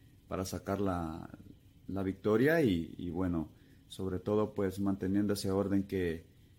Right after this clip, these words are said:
que hemos venido trabajando con, con la idea del profesor Carlos de los Cobos.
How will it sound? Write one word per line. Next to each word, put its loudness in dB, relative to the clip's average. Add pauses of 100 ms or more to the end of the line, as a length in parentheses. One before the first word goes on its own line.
(320)
que -8
hemos -2
venido 2
trabajando -2
con, -4
con -4
la 0
idea -2
del -4
profesor -8
Carlos -4
de -8
los -6
Cobos. -10